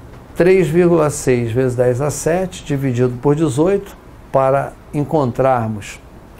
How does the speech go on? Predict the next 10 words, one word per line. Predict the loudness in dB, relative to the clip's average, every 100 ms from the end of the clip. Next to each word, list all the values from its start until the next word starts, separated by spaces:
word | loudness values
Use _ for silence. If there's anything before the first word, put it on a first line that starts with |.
| -6
o | -2
número | 0 2 0
de | 0
mols. | 0 2 0 -2 -12 -20 -20 -20 -20 -20 -20 -20 -20 -20 -20 -20 -2
Podemos, | 2 4 4 2 0
se | -2 -4
quiser, | 0 2 4 4 2 -2 -16 -20
simplificar | -12 -2 2 2 2 2 2 -2 0 0 2
aquela | 0 0 0 2 2 2 0 -2
operação. | -2 0 0 -2 0 0 0 -2